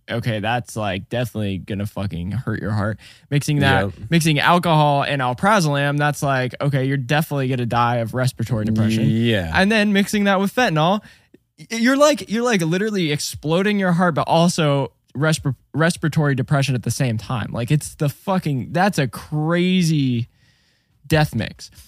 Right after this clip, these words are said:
Speaker 1: I al-
Speaker 2: Yeah.
Speaker 1: like, it, it, it's almost like using cocaine and methamphetamine just to try to keep yourself alive with the other three.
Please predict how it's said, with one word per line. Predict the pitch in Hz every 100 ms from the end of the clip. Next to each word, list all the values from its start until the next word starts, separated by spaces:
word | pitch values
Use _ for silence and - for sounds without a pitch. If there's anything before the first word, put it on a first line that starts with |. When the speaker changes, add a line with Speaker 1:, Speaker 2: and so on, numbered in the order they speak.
| _ -
Speaker 1:
I | 175
al- | 202 - -
Speaker 2:
Yeah. | 123 135 - - _ _ _ -
Speaker 1:
like, | 147 165 151 - - _ _ _ _ _ _ _ _ _ _ _ -
it, | 196
it, | 156 170
it's | 165 185
almost | - 196 240 220
like | 170 160
using | 175 160
cocaine | 143 165 180 160
and | 151 139
methamphetamine | 147 151 131 147 147 131 127
just | 135 -
to |
try | 131 147
to | 131
keep | - - 120
yourself | 123 135 120
alive | 113 117 139 127
with | 113
the | 113 123
other | 143 107
three. | - -